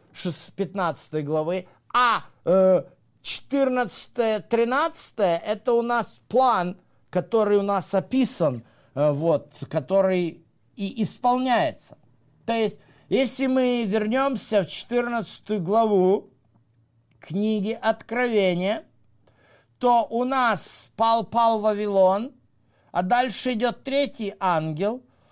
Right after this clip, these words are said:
и у нас идет, кто поклоняется зверю и образу его и принимает начертание.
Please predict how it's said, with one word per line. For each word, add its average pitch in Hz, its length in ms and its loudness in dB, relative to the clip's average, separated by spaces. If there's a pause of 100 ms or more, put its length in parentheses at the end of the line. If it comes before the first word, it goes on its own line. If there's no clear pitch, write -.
(200)
и 202 140 -4
у 220 100 2
нас 226 400 0
идет, 208 400 0
кто 226 320 -2
поклоняется 196 1300 -2
зверю 190 720 -2
и 170 140 -4
образу 175 640 2
его 165 360 -2
и 185 160 -12
принимает 160 720 -4
начертание. 185 840 -4